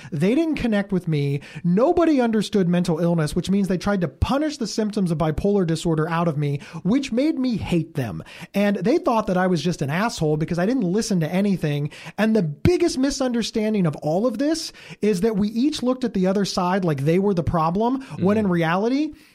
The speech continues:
Speaker 1: bipolar disorder was just standing there making fools of all of us. So by the time I hit adulthood, while we loved each other, honestly, we did not like each other very much. And that, that, that could have been the end of the story.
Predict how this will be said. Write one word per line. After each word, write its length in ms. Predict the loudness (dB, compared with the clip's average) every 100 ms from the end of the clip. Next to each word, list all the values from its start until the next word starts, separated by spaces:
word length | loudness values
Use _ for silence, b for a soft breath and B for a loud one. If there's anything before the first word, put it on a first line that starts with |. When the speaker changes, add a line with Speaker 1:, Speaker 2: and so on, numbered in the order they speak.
| B
Speaker 1:
bipolar 440 | 0 2 2 2 2
disorder 360 | 0 2 2 2
was 100 | 0
just 220 | -2 -4
standing 460 | -4 0 0 0 0
there 120 | 0
making 360 | 0 0 -2 -2
fools 500 | -4 -2 0 2 0
of 120 | 0
all 220 | 0 0
of 100 | -2
us. 160 | -8 -8
So 300 | -4 -4 B B B B B -6
by 200 | -2 0
the 100 | 0
time 300 | 0 0 0
I 100 | 0
hit 180 | 0
adulthood, 800 | 0 0 0 0 0 0 0 -2 B B B B _ _ _ -16
while 340 | -4 0 2
we 120 | 2
loved 340 | 2 0 -2 -4
each 180 | -2 0
other, 400 | 0 0 -2 -6 _ -4
honestly, 440 | 0 0 0 0
we 140 | 0 -2
did 340 | -2 0 0
not 280 | 2 0 0
like 240 | -2 -2 -2
each 180 | -2
other 200 | -2 0
very 260 | -2 -2 -2
much. 360 | -4 -6 -8 -4
And 340 | 0 0 0 -4 B B B B _ _ _ _
that, 260 | -2 0 0
that, 200 | 0 0
that 180 | -2 0
could 200 | 0 2
have 80 |
been 160 | 2 2
the 160 | 2 2
end 160 | 2
of 60 | 0
the 60 |
story. 720 | -2 0 2 2 2 0 -4